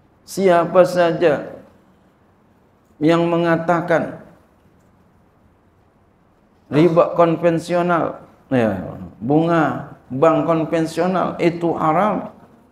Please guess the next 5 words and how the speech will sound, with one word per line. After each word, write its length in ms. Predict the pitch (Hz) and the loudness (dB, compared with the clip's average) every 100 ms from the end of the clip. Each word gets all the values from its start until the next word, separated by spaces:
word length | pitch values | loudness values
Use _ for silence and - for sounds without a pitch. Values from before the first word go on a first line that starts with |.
| _ _ _ _ _ _ _ _ _ _ _ _ _ _ _ _ _ | _ _ _ _ _ _ _ _ _ _ _ _ _ _ _ _ _
jangan 400 | 147 139 131 120 | 2 2 2 0
tinggal 380 | 131 131 120 110 | 0 4 4 4
di 160 | 127 120 | 2 0
Indonesia." 480 | 120 117 101 - - - | 0 -2 -4 -6 -6 -6
Karena 640 | 120 120 139 170 - - | -2 0 2 2 0 -8